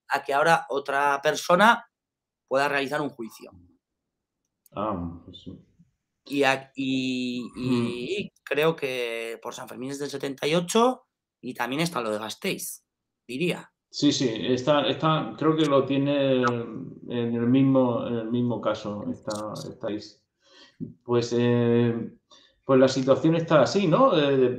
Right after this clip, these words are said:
Speaker 1: depende de, de una jueza, de una jueza de instrucción, Servini, se llama Servini, ¿no? De, de Buenos Aires. Y, y, y la, yo creo que,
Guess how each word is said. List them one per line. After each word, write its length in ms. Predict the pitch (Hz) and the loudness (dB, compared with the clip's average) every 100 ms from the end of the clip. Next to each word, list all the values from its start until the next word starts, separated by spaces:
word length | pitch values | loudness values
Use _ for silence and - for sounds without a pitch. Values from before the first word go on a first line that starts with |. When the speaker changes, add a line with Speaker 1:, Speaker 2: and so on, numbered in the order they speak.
| 120 | 0
Speaker 1:
depende 480 | 120 123 147 165 180 | 0 2 0 2 2
de, 120 | 160 | 2
de 240 | 147 127 | 2 2
una 160 | 135 135 | 2 2
jueza, 440 | - 185 185 151 | 6 6 8 4
de 80 | 123 | 4
una 160 | 127 127 | 2 0
jueza 800 | - 180 185 170 170 160 147 131 117 110 | 2 2 4 2 2 2 2 0 -2 -2
de 60 | 123 | -2
instrucción, 880 | 123 127 123 147 175 156 123 113 - | 0 -2 0 2 4 2 -2 -6 -12
Servini, 720 | - 110 135 165 165 208 - | -8 -4 0 0 -2 -6 -8
se 100 | 127 | -4
llama 220 | 123 127 | -2 -2
Servini, 340 | 123 127 151 180 | -2 -2 0 -2
¿no? 240 | 165 254 | -2 -2
De, 160 | 151 139 | 0 2
de 120 | 127 | 2
Buenos 320 | 113 117 110 160 | 2 0 -2 2
Aires. 400 | 160 160 - - _ _ _ _ _ _ _ _ - | 2 2 -2 -12 _ _ _ _ _ _ _ _ -4
Y, 580 | 131 131 127 117 - _ - | 2 4 4 2 -6 _ -8
y, 760 | 120 117 110 107 104 98 98 92 87 85 80 - - _ _ _ _ - | -6 -4 -2 -2 -2 -2 -2 -4 -4 -6 -8 -12 -20 _ _ _ _ -18
y 300 | - 113 101 | -12 -8 -4
la, 340 | 101 85 - - _ _ - - | -2 -4 -8 -20 _ _ -18 -2
yo 220 | 120 113 | 0 0
creo 320 | 117 123 127 | 4 4 4
que, 680 | 139 143 135 120 - - | 0 2 4 4 0 -6